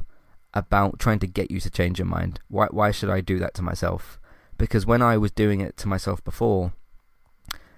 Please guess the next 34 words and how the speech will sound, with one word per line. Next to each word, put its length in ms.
and 120
I 40
realised 420
how 120
worked 360
up 120
and 100
stuff 240
I 40
was 120
getting, 420
and 80
I 60
was 100
like, 120
"This 180
isn't, 280
this, 140
this 220
isn't 240
worth 340
the, 240
the, 180
the 180
argument 420
and 100
the 60
hassle," 460
um, 520
and 140
that 140
sort 180
of 80
thing. 340